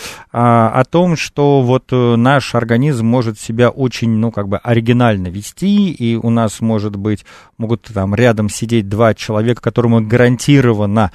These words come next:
одинаковую калорийность прописываем,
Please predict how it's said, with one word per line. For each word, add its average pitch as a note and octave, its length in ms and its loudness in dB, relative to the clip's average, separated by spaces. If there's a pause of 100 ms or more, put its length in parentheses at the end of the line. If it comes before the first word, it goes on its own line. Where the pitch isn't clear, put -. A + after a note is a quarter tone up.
(280)
одинаковую A#2 640 0
калорийность G2 720 -4
прописываем, C#3+ 1040 -2